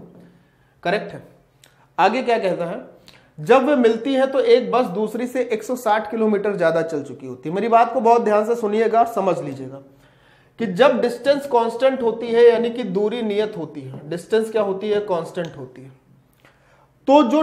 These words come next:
time का रेशियो होता है वो directly proportional होता है, Time का अनुपात सीधे समानुपाती होता है speed के अनुपात के। यानी अगर इनकी speed चालीस और पचास है तो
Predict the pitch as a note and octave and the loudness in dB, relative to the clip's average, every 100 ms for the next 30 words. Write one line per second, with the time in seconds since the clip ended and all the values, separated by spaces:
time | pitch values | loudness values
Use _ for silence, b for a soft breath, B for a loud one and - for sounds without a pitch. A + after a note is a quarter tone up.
0 | - A#3 A3+ C#4 C4+ C#4 A#3+ A#3 A#3 C#4 | 2 4 4 2 0 0 2 0 0 -2
1 | B3+ A#3 A#3 B3+ B3 B3+ A#3+ F3 F3 G#3 | 0 0 0 0 0 2 2 4 6 4
2 | G#3+ B3+ C4+ A#3 A3 A3 A3 A#3+ G#3+ G#3 | 0 -2 0 -2 0 -2 -2 -2 0 0
3 | A3+ A3 A#3 G#3+ G3 A#3+ A#3 A#3+ A3 G#3 | -2 -2 -2 2 2 2 2 4 4 2
4 | G#3+ A3 - - A#3 A#3 C4+ C4+ A3+ A3+ | 2 0 0 -8 -4 0 0 2 0 0
5 | G#3 G#3 G3 A3+ G#3 G3 A3+ A#3 G3+ - | 0 2 2 0 -4 -2 -2 -2 -8 -8
6 | G#3+ F#3+ F#3 E3 - A2+ - - B2+ _ | -6 -4 -2 -2 -4 -12 -16 -20 -20 _
7 | _ _ _ b b b b b A3 B3+ | _ _ _ b b b b b 4 6
8 | A#3+ C#4+ C#4+ C4 D4 C4+ - C4 B3 - | 6 6 4 0 -2 -4 -4 -4 -4 -2
9 | A#3 A3 B3+ C#4 - B3 B3 A3+ G#3+ G#3+ | 2 4 2 -2 -2 0 0 -2 2 4
10 | A#3+ A#3+ F3 D#3+ F#3+ D#3 - - - b | 2 0 -8 0 2 2 -2 -12 -20 b
11 | b b b - | b b b -6